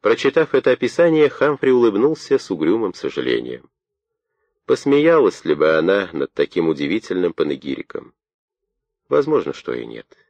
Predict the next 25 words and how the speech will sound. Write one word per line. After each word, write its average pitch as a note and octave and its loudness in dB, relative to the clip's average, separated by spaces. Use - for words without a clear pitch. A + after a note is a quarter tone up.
Ведь G#2+ -2
люди D#3 0
в - -8
подавляющем B2+ 0
большинстве, - -2
включая G#2+ 2
тех, B2 -4
кто F2 0
относится - -2
ко D#2+ -2
всем F#2+ 0
иронически, - -2
а C#2+ -4
может D2 -2
быть, D2+ -2
они-то E2+ 0
в - -20
первую C#2 2
очередь, - -6
предпочитают C#3 0
любые C3 2
похвалы A#2 2
полному G#2+ 2
их - -8
отсутствию. - -16